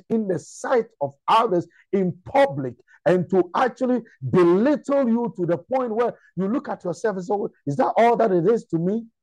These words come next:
And then you begin to walk away in quietness out of the hurt or the pain. And some people can actually be aggressive and also fight back and say something negative and say, so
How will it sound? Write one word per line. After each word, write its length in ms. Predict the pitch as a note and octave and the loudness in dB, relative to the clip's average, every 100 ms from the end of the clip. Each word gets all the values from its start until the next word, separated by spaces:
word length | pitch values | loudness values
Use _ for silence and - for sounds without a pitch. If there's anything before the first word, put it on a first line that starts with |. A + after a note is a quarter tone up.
| _ _ | _ _
And 220 | D#3+ D#3+ | -4 -2
then 400 | D3 A#3 G3 D#3+ - _ | -2 -2 -2 -6 -12 _
you 200 | D3 A3 | 0 2
begin 320 | D#3+ C3+ G#3 | 2 0 -2
to 80 | E3 | 0
walk 260 | D#3 A3+ F#3 | 0 0 0
away 280 | D3+ F#3+ F3+ | 0 2 0
in 180 | D3 C#3+ - | -2 -10 -10
quietness 580 | - B3+ F#3 D#3 D3+ - _ _ - | -6 -4 -4 -4 -8 -8 _ _ -4
out 220 | A#3 - | -2 -2
of 160 | F3 C3+ | -2 -2
the 80 | |
hurt 320 | C3 E3 G3 D#3+ | -4 -2 -2 -2
or 180 | D3 | -2
the 120 | C#3+ B2+ | -2 -2
pain. 420 | - A3+ B2 B2 _ _ | 0 0 0 -10 _ _
And 140 | D3+ D#3 | -8 -2
some 200 | C4 A3 | -2 -2
people 220 | A3 G#3+ | -2 -4
can 240 | D#3+ E3 | -4 -4
actually 360 | E3+ A3+ G#3+ G#3 | -4 -2 -2 -2
be 120 | D#3 | -2
aggressive 460 | D3 C3+ G#3 F#3 F#3 | -2 -2 -4 -4 -6
and 140 | D#3+ | -4
also 300 | G3 G3 F#3+ | -4 -6 -6
fight 260 | A3 A#3 E3+ | -4 -4 -4
back 140 | F#3 - | -6 -6
and 160 | D#3+ | -8
say 160 | C#3 A3 | -2 -2
something 480 | F#3 G3+ G3 G#3 F#3 _ - | -2 -2 -2 -6 -12 _ -8
negative 500 | F#3+ A#3 G#3+ G3 D#3 | -4 0 0 0 -2
and 260 | D3+ D#3+ D#3+ _ - | 0 -2 -6 _ -10
say, 260 | A#2 G#3 - - | -2 0 0 -8
so 360 | - C4 A3 | -4 0 0